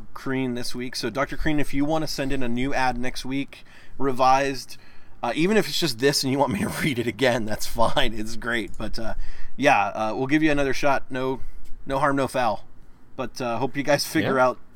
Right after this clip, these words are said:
Speaker 1: whatever issues you're having.
Speaker 2: <laughs>
Speaker 1: Um, so anyway, did you,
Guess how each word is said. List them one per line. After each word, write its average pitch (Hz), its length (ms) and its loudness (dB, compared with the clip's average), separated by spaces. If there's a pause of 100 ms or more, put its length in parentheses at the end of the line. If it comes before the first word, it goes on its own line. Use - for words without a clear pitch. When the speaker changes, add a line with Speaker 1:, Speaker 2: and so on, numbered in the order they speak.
(120)
Speaker 1:
whatever 117 380 -6
issues 113 400 -2
you're 104 100 0
having. 107 300 4 (880)
Speaker 2:
<laughs> - 300 4 (2500)
Speaker 1:
Um, 127 500 -2
so - 180 8
anyway, 143 300 6
did 127 180 6
you, 190 200 4